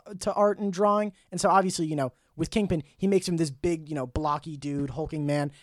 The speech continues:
And then with this, they're like, "Yeah, let's adapt it one to one." And I think it's so much better than if he were just, like, you know, Vincent D'Onofrio. Like, that was great in the Netflix show 'cause it was, you know, a realistic show. But with this, with how stylized everything else is, it works out perfectly.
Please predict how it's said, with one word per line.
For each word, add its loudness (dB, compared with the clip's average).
And 4
then 4
with 2
this, 0
they're 6
like, 0
"Yeah, -4
let's -4
adapt -6
it -6
one -2
to -2
one." 0
And -4
I 0
think -4
it's -4
so 2
much 2
better 4
than 2
if -2
he -2
were -2
just, -4
like, 0
you -2
know, -6
Vincent 0
D'Onofrio. 2
Like, -2
that 4
was 0
great 6
in 0
the 2
Netflix 0
show -4
'cause -6
it -2
was, -8
you -10
know, -8
a -8
realistic -2
show. 2
But 0
with 2
this, 2
with -6
how 4
stylized 4
everything 2
else 6
is, 4
it 0
works -2
out -8
perfectly. -12